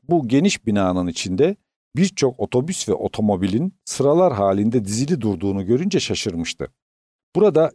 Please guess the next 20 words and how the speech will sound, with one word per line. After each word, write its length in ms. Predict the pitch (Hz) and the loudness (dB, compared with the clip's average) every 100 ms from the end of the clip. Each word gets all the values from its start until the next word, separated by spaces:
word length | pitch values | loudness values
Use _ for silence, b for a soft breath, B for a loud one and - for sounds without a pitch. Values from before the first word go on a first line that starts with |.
| - | -2
yüzlerce 540 | 113 120 196 175 120 | -2 2 4 4 2
insanı 360 | 110 98 117 113 | 0 0 0 0
taşıyacak 520 | 110 - 120 165 - | -2 0 0 0 -2
kadar 260 | 90 82 87 | -2 0 0
araç 380 | 92 92 - | 2 0 -2
vardı. 360 | 76 71 64 67 _ _ _ _ - | -4 -4 -6 -14 _ _ _ _ -2
Halbuki 380 | 131 170 175 117 | -2 0 0 0
dışarıdaki 480 | 139 131 143 139 | 2 4 2 0
traktörler 540 | - 127 - 131 135 147 | 0 0 0 0 2 0
ancak 380 | 175 185 165 139 | 0 0 -2 -4
birkaç 320 | 127 170 143 | -2 -2 0
taneydi 600 | 113 98 101 107 175 160 | 0 2 2 0 -2 -4
ve 100 | 120 | -2
sürücü 440 | - - 127 135 147 | -2 -2 -4 -4 -2
de 80 | 127 | 2
ancak 400 | 156 131 131 123 | 2 2 0 0
onların 300 | 113 123 139 | 0 0 0
sayısı 340 | 135 131 175 | 0 0 0
kadar 260 | 127 90 85 | 0 0 0
olmalıydı. 520 | 78 76 71 71 | -2 -4 -6 -8